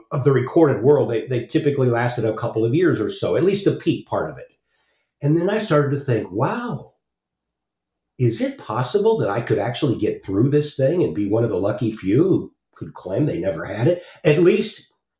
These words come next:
didn't know." I, I suppose it's always possible. We had it, very asymptomatic. I had never been test-, well, I, that's not true. I had to be tested once before and I was negative, but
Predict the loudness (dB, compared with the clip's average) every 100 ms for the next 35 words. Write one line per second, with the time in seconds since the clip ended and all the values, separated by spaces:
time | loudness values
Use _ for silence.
0 | -10 2 4 4 0 2 4 4 -2 -6
1 | -8 -10 -10 -6 -2 2 2 2 -2 2
2 | 4 2 0 -4 -4 -2 0 0 0 -4
3 | -6 -4 -4 -4 -12 _ _ _ _ _
4 | -2 2 4 2 0 0 2 2 2 2
5 | 0 -2 -4 -4 -6 -12 -10 -2 0 0
6 | -2 -4 -2 -2 2 2 0 -6 -8 -10
7 | -12 -14 -14 -10 -8 -6 -8 -10 _ _
8 | _ -20 _ _ -2 -2 -2 -4 -4 -4
9 | -2 -2 0 0 0 -4 -8 -2 0 0
10 | -2 -2 -2 -2 -2 -4 -4 -6 -6